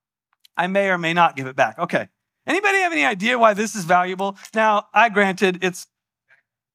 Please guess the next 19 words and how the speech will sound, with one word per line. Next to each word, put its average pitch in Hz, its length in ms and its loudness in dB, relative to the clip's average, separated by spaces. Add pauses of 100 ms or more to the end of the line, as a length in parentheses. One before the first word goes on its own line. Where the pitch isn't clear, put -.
(360)
you 202 100 -2
know, 151 340 -2
becomes 180 400 -2
less 185 220 2
valuable 156 640 2
sometimes, 143 640 -4
and 147 220 -6
we 160 80 -4
won't 143 200 -6
talk 214 200 2
about 147 200 -4
that. 143 220 -2
But 226 260 4 (240)
at 185 100 -10
the 285 100 0
end 359 120 0
of 311 60 -2
the 254 80 -4
day 208 480 2